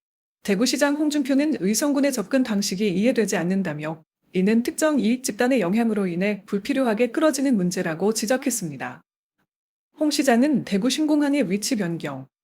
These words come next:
이른바 플랜 B를 올해 말까지 완성할 계획이라고 밝혔습니다. 만약 이 계획이 실행된다면 추가로 약 이 년의 시간이 소요될 것으로 보입니다. 그는 현재 삼원이 계속되면 십 년이 걸릴 수도 있다고 경고하며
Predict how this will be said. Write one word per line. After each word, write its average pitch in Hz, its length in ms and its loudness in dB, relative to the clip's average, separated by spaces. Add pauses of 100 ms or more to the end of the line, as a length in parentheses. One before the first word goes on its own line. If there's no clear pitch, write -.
(120)
이른바 196 400 0 (100)
플랜 294 340 4
B를 226 300 2
올해 190 200 2
말까지 175 500 0
완성할 233 540 0
계획이라고 190 640 0
밝혔습니다. 147 800 -8 (880)
만약 190 420 2
이 214 100 2
계획이 220 380 2
실행된다면 220 920 0 (280)
추가로 247 560 4
약 196 180 0
이 214 80 2
년의 254 280 4
시간이 214 440 0
소요될 294 480 2
것으로 190 440 0
보입니다. 165 600 -2 (920)
그는 233 300 4
현재 320 260 0
삼원이 294 360 0
계속되면 226 640 0
십 330 180 -2
년이 311 260 2
걸릴 247 280 2
수도 233 260 0
있다고 202 360 0
경고하며 175 720 -2